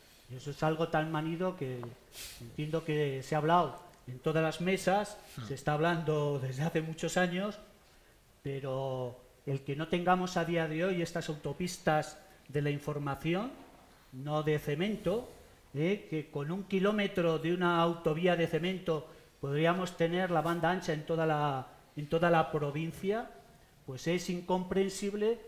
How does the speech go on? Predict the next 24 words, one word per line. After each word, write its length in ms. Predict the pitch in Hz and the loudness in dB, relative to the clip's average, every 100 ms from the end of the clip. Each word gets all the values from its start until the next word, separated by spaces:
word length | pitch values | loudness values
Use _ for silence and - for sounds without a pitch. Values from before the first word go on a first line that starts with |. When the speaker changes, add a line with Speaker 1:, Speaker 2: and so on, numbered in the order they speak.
| - - - - | -20 -20 -20 -10
Speaker 1:
que 100 | - | -6
en 80 | 139 | -2
el 140 | 143 | 0
año 640 | 160 175 175 170 170 156 - 139 | 0 0 0 2 2 0 -4 -4
dos 200 | 170 165 | -4 -2
mil 160 | 175 | -4
veintiuno 400 | 180 180 - 175 | -2 -2 -2 -2
acabando 640 | 165 165 156 180 175 196 233 - - - - | 0 2 2 2 0 -4 -6 -16 -20 -20 -12
todavía, 640 | - 143 143 156 156 170 185 - - | -6 -2 -2 0 2 2 -2 -12 -14
pues, 120 | 139 | -10
no 120 | 139 151 | -6 -4
tengamos 1040 | 156 147 151 160 165 165 156 147 - - - | -2 0 0 0 0 0 -2 -4 -10 -18 -8
alta 300 | 139 147 156 | -6 0 0
velocidad, 680 | 156 147 143 156 165 190 - - - - | 0 -2 -4 0 2 2 -2 -16 -20 -12
no 140 | 143 156 | -4 2
del 140 | 156 | 4
ave, 280 | 165 190 220 - - - | 4 4 0 -4 -18 -20
sino 360 | - 143 143 139 | -12 -8 -6 -4
de 680 | 139 135 131 131 131 123 127 | -2 -2 -2 -2 -4 -6 -6
las 180 | 143 | -8
tecnologías 600 | - 147 143 139 156 165 156 | -6 -6 -6 -4 0 0 2
de 80 | 156 | -2
la 100 | 135 | -2
información. 680 | 127 135 127 120 - 165 | -4 -10 -8 -8 -6 -6